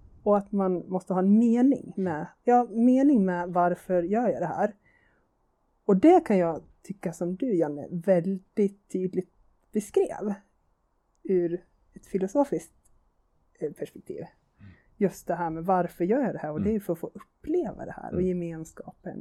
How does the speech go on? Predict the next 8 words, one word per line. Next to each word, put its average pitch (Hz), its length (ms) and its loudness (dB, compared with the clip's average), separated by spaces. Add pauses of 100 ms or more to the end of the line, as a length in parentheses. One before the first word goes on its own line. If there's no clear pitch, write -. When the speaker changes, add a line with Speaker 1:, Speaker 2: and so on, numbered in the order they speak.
Speaker 1:
och 80 60 -8
Speaker 2:
Mm. - 100 -10 (680)
Speaker 1:
allt 175 220 -6
det 170 60 -8
här 170 100 -4
vackra 160 600 -8
och - 160 -12 (800)
Speaker 2:
Nej, 104 180 0